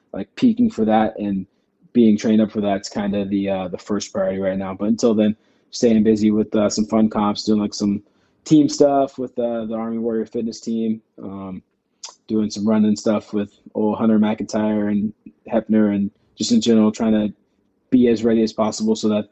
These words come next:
way the, uh, when the time comes, I, um, I'm able to fully express my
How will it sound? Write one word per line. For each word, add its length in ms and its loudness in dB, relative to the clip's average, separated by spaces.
way 300 2
the, 200 2
uh, 240 -2
when 100 4
the 80 4
time 240 2
comes, 480 -2
I, 120 -2
um, 320 -2
I'm 100 2
able 240 4
to 80 -2
fully 380 -2
express 680 -4
my 360 -2